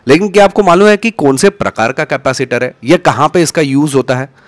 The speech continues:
या इसके जो ऊपर जो वैल्यू लिखी गई, इसका मतलब क्या है?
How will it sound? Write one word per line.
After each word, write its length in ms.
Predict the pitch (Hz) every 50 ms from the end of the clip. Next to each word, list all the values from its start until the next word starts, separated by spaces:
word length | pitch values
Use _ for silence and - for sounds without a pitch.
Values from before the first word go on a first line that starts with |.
| _ _ _ - _ - 131
या 160 | 147 185 - -
इसके 300 | - 151 - - - 185
जो 200 | 180 202 196 - -
ऊपर 260 | 156 143 - 180 170
जो 140 | 170 190 175
वैल्यू 320 | 139 117 107 120 151 214
लिखी 260 | 214 185 165 - 170 156
गई, 140 | 143 139
इसका 220 | 117 107 - - 160
मतलब 380 | 143 117 107 - 123 147 143
क्या 200 | 139 - 147 131
है? 140 | 131 139 143